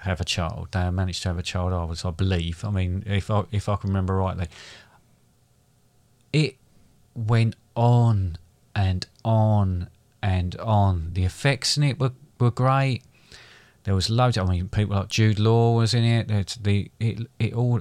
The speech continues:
but it seemed to be such a mixture of so many things, and it was driving me insane. We were watching it. I have never, ever walked out of a cinema. Never walked out of it. And I've seen some shocking films. Um,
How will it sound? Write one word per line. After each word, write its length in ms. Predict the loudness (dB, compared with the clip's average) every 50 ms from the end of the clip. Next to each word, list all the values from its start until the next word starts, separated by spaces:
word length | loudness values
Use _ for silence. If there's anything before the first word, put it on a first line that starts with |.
| -2 _
but 100 | -4 -2
it 180 | -2 -2 0 0
seemed 320 | 0 0 2 0 -2 -2
to 100 | -2 -2
be 140 | -2 -2 0
such 400 | 0 0 0 0 0 -2 0 0 2
a 60 | 2
mixture 760 | 4 4 4 2 2 0 0 -4 -4 -2 -2 -2 -2 -2 -2
of 140 | -4 -4 0 2
so 460 | 2 2 2 2 2 2 2 2 2
many 300 | 2 2 2 2 2 0
things, 560 | 0 0 0 0 0 -2 -2 -6 -10 -12 -14 -16 _ -20 -20 -20 -20 -20 -20 -20 -20 -20 -20 -8 _
and 160 | -4 -2 -2
it 80 | -2
was 200 | -2 -2 -2 -2
driving 640 | -4 _ -6 -4 -2 0 2 2 2 2 2 2 2
me 140 | 2 2 2
insane. 440 | 2 0 0 0 0 0 0 0 0
We 80 | 0 0
were 60 | 0
watching 420 | 0 0 0 0 -2 -2 0 0
it. 80 | 0 2
I 140 | 2 2 4
have 120 | 4 2
never, 680 | 2 2 2 4 4 6 4 4 4 2 0 0 -2 -6 -12 _ _ _ 2
ever 220 | 2 2 2 2
walked 400 | 2 2 2 0 0 -2 -2 0
out 200 | 2 2 2 0
of 120 | 0 -2 0
a 220 | 0 0 0 -2 -6 -14 _ _ _ _ _ _
cinema. 500 | -2 0 2 2 2 0 -2 -4 -6 -8 -12 -16 -12 _
Never 400 | 0 2 4 4 4 4 4 2
walked 360 | 0 0 0 -2 -2 -4 -4
out 180 | -2 -2 -2 -2
of 60 | -4 -4
it. 60 | -4
And 120 | 0 0
I've 200 | 2 2 2 0
seen 280 | -2 0 0 0 0 -2
some 360 | -4 -4 -4 -6 -6 -6 -8 -10 -18 -20 _
shocking 480 | -6 -2 0 0 0 -2 -4 -6 -6
films. 480 | -6 -6 -6 -6 -6 -8 -12 -14 -14 -16 -20 -20 -20 -20 -20 -20 -20 -20 -20 -20 _ _ _ _ 0
Um, 420 | 2 4 4 4 4 2 0 -2